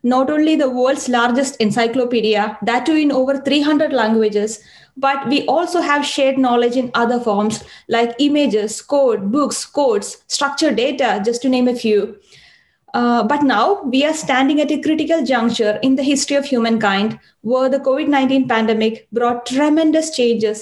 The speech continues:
in the way by which we traditionally did things. The pandemic has now brought the rest of the world to share and collaborate like we Wikipedians were already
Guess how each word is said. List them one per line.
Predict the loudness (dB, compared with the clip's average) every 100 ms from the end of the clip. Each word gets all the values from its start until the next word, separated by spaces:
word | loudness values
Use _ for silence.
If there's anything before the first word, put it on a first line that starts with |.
| 0
in | 0
the | 2
way | 2 0
by | 0 0
which | 0 -2 -2
we | -2
traditionally | 0 0 0 0 0 0
did | -2 -4
things. | -6 -4 -6 -12 _ _ -20 -14 -8
The | -4
pandemic | -2 0 0 0 0
has | -4 -2
now | 0 0 0
brought | -2 -2 -2 -4 -2
the | -2
rest | 0 -2 -4
of | -2
the | 0
world | 0 2 0 -4 -6
to | -2
share | -2 0 2 2 0 -2
and | 0 2
collaborate | 2 0 0 0 -2 -4 -10 _ _
like | -2 0 0
we | 0 0
Wikipedians | 0 0 0 0 -2 -2
were | -4 -2
already | 0 0 0 0